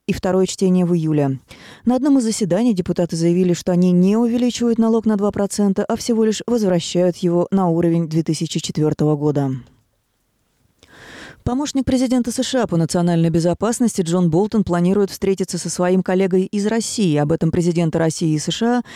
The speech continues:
Владимир Путин и Дональд Трамп договорились на саммите в Хельсинки шестнадцатого июля, рассказала представитель Белого дома Сара Сандерс.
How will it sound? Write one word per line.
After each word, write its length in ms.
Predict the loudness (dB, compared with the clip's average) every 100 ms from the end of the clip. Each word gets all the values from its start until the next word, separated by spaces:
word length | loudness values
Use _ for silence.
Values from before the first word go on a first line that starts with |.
| -20 -6
Владимир 400 | -2 0 0 -2
Путин 260 | 0 0 2
и 80 | 2
Дональд 300 | 2 0 -2
Трамп 320 | -2 0 -2 -4
договорились 560 | 0 0 2 2 0
на 100 | -2
саммите 380 | -2 0 0 -2
в 40 |
Хельсинки 460 | -4 -2 -2 -2 -4
шестнадцатого 580 | -4 -2 -2 -2 0 2
июля, 360 | 2 2 0 -2 -10 -20 -8
рассказала 460 | -6 -2 0 0 0
представитель 560 | -4 -4 0 0 0
Белого 360 | 0 0 0 0
дома 220 | 2 0
Сара 280 | 0 -2 -2
Сандерс. 500 | -2 0 0 -4